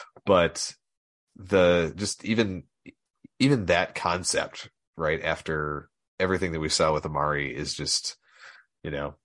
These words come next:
it, it's, it's exciting. And I don't,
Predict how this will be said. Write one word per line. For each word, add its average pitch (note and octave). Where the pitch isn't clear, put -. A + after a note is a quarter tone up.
it, D#2
it's, -
it's -
exciting. -
And G2+
I G2+
don't, G#2